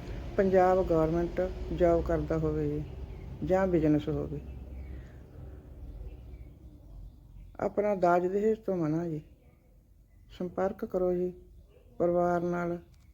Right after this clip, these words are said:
ਇਸ ਨੰਬਰ 'ਤੇ ਤੁਸੀਂ ਉਹਨਾਂ ਨਾਲ ਡਾਇਰੈਕਟ ਗੱਲ ਕਰ ਸਕਦੇ ਹੋ ਜੀ। ਅਗਲਾ ਰਿਸ਼ਤਾ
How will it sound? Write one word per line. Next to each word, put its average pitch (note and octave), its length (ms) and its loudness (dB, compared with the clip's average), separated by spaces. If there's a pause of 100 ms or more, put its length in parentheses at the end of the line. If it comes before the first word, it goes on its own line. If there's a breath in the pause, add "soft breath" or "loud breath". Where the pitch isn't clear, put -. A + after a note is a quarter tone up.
(400)
ਇਸ A3 160 8
ਨੰਬਰ F#3 340 2
'ਤੇ F3 240 0 (200)
ਤੁਸੀਂ F#3 220 -2
ਉਹਨਾਂ F#3+ 260 -2
ਨਾਲ F3 320 -2 (180)
ਡਾਇਰੈਕਟ F3 300 0
ਗੱਲ E3+ 220 0
ਕਰ E3+ 200 -2
ਸਕਦੇ D#3 320 -2
ਹੋ D3 180 0
ਜੀ। D3+ 140 -6 (2000 soft breath)
ਅਗਲਾ F#3 240 4
ਰਿਸ਼ਤਾ F#3 420 0